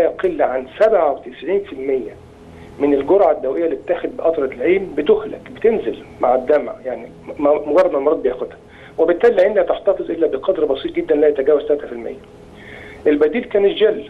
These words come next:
بس الجل ما ينفعش المريض يستخدمه الا قبل ما ينام عشان ما يقدرش يشوف بيه بالنهار. بديل اخر كان العدسات اللاصقه اللي بيحطوا فيها ادويه، وطبعًا دي غاليه جدًا. حتى لدرجه ان في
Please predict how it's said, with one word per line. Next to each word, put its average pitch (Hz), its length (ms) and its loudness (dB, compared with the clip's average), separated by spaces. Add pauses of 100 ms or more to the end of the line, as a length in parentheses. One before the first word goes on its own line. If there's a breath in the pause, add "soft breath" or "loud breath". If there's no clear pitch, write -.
بس - 60 -8 (100)
الجل 175 320 0
ما 156 100 2
ينفعش 160 420 2 (200)
المريض 120 240 -2
يستخدمه 139 460 0
الا 127 140 2
قبل 131 180 -2
ما 123 80 0
ينام 151 280 2 (280)
عشان - 180 -2
ما 127 80 4
يقدرش 143 220 0
يشوف 165 220 -4
بيه 175 140 2
بالنهار. 175 460 2 (800 loud breath)
بديل 135 340 2
اخر 214 280 2
كان 151 160 0
العدسات 135 500 -2
اللاصقه 175 380 0
اللي 135 100 -4
بيحطوا - 340 -4
فيها 165 220 2
ادويه، 147 360 -4 (180)
وطبعًا 127 340 -2
دي 143 100 0
غاليه 143 280 0
جدًا. - 300 -16 (920 loud breath)
حتى 214 300 0
لدرجه 190 420 2
ان 147 120 -2
في 202 240 -2